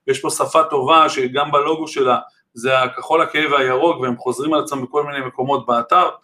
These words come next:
אה, זה יפה, יש פה שפה, אה, שהיא ככה שומרת על ה-, על הניקיון, אה, פוסטים בבלוג, <clears throat> סדנה, הרצאות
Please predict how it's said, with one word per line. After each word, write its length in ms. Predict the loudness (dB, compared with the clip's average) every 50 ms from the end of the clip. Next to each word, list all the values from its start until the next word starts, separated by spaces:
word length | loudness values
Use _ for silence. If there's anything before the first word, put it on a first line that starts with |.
| _ _ _ _ _ _ _ -2
אה, 280 | 2 4 4 4 4 2
זה 160 | 0 2 2
יפה, 320 | 2 2 0 0 2 4 4
יש 340 | 4 4 2 -2 -4 -6
פה 140 | -6 -8 -8
שפה, 440 | -6 -6 -8 -8 -2 2 2 4 4 2 0 -8 _ _ _ _ _ _ -6
אה, 520 | -2 0 2 2 2 2 2 0 -2 -4 -6 -8
שהיא 600 | -10 -12 -12 -10 -10 -8 -8 -8 -8 -10 -12 -14 _ _
ככה 640 | -18 -12 -8 -4 -4 -2 -2 -2 -2 -2 -4 -4 -6 -8 -10 _ _ _ _ _ _
שומרת 420 | -10 -8 -4 0 2 2 2 2
על 140 | 2 0 0
ה-, 180 | 0 0 0 0 0
על 180 | 0 0 2
הניקיון, 640 | 2 0 0 -4 -4 -4 0 4 4 4 4 4 0 -2 -6 -14 -20 -20 -20 -20 -20 _ _ _ _ _ _ _ _ 0
אה, 400 | 2 4 4 4 4 4 2 0 2 2
פוסטים 400 | 2 2 2 0 -4 -2 -2 -2
בבלוג, 480 | -2 -2 0 2 4 4 4 2 0 -6 -8 -10 -12 -12 -6 0 2 4 4 4 4
<clears throat> 640 | 2 -2 -4 -4 -8 -12 _ _ _ _ _ _ _
סדנה, 540 | -10 -8 -6 -6 -2 2 4 6 6 6
הרצאות 560 | 4 2 0 -4 -6 -8 -4 0 0 0 0